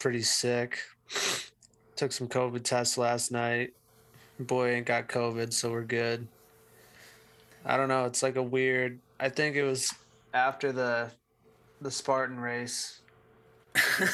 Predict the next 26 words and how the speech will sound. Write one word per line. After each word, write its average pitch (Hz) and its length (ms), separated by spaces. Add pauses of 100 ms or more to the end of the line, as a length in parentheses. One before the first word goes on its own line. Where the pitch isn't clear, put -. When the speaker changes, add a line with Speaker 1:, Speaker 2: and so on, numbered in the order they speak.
(140)
Speaker 1:
That, 139 440
no, 160 140
I'm 143 220
not 139 200
kidding. 139 340
There 127 140
was 127 140
this 123 180
one 135 200
obstacle 131 640
where 123 300 (1500)
there's, 127 140
like, 127 140
this 123 160
wall 127 480
and 123 120
you 123 60
have 123 140
to 131 60
dive 123 440
under 120 360
it 113 120
into 120 260
this 117 220
muddy 120 380
water 117 600